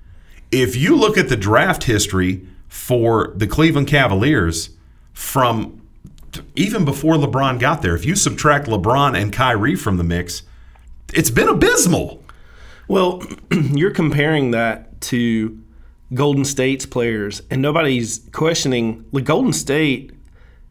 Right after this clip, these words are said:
Speaker 2: it's not just a stroke of a genius.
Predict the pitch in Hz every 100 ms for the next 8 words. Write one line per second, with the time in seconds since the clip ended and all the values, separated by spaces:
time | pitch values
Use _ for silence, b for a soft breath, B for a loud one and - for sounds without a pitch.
0 | - 165 165 202 220 143 147 143 131 -
1 | 123 113 107 101 - - - - 107 107
2 | 110 110 107 107 -